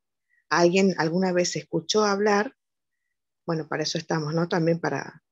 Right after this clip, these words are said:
para hacer, eh, revalorizar y para también poder, eh, rescatar del olvido estos personajes históricos anónimos,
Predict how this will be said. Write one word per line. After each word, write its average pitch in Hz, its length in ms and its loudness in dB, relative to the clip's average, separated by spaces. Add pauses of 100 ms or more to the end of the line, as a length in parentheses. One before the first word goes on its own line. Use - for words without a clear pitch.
para 147 200 -4
hacer, 156 300 2
eh, - 320 -4 (400)
revalorizar 170 1000 2
y 190 60 2
para 143 320 -6
también 151 360 -4
poder, 147 480 0 (560)
eh, 135 320 0
rescatar 165 520 0
del 160 120 2
olvido 165 380 4
estos 156 200 -8
personajes 160 560 -2
históricos 160 600 -2
anónimos, 180 840 0